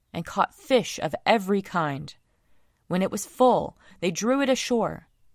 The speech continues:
sat down, and put the good into baskets, but threw out the bad. So it will be at the end of the age.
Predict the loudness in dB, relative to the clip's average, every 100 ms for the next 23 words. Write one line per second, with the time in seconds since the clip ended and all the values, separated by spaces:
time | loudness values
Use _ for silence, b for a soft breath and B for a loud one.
0 | _ -10 0 2 0 -2 -2 0 -2 -6
1 | -16 _ _ _ -10 -6 -6 -4 -6 2
2 | 4 4 2 -2 -6 -4 0 0 -2 -8
3 | -10 -12 -18 b b b -2 -2 _ -2
4 | 2 2 2 0 -4 -2 -2 -2 -8 -16
5 | _ _ _ _ _ _ -4 4 6 6
6 | 4 0 0 -2 -2 -4 -4 -6 -6 -10
7 | -6 -4 -4 -6 -6 -6 -8 -4 -4 -4
8 | -8 -14